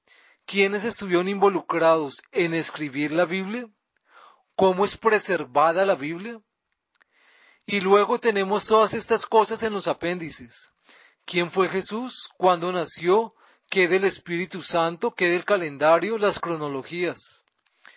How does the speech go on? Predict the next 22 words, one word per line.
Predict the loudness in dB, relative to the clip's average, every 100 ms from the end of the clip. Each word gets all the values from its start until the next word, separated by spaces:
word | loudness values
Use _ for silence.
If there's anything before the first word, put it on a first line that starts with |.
| _ _ _ _ _ _ -4
Es | -2 -2
por | 0 2
eso | 2 0 -8 -14 _
que | -4 -2
tenemos | 0 0 -2 -2 -2
todas | 4 6 4 0
estas | -4 -4 2
cosas | 2 2 -4
en | -4 -4
la |
Biblia. | -6 -8 -10 -14 -20 _ _ _ _ -2
Esta | -2 -2
es | -6
información | -4 -2 0 0 -2 -6
importante, | -6 0 0 2 0 -2 -6 -8 -4
especialmente | -2 0 0 0 -2 -2 -6 -6 -6
para | 0 2
aquellos | 2 -2 -4 -4
que | -4 -4
creen | -2 -2 -2 -4 -6
que | -4 -2
Jesús | -2 -4 -4 -6 -10